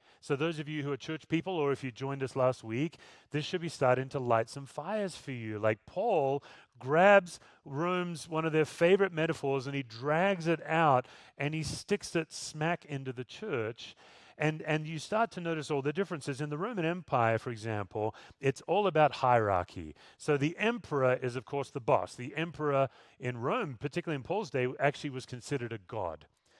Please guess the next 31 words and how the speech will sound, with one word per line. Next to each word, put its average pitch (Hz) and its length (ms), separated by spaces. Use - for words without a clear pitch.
So - 140
you 143 180
worship 175 400
the 143 160
emperor, 135 440
emperor 160 380
is 131 240
Lord, 127 560
you 120 100
sacrifice 156 720
to 135 100
the 123 180
emperor, 123 440
and 127 220
by 196 200
golly, 156 380
you 131 160
did 123 200
whatever 135 300
the 135 160
emperor 127 300
wanted, 117 320
and 117 180
if 104 140
you 110 80
didn't 196 200
do 156 140
what 131 100
the 123 80
emperor 123 240
wanted, 117 320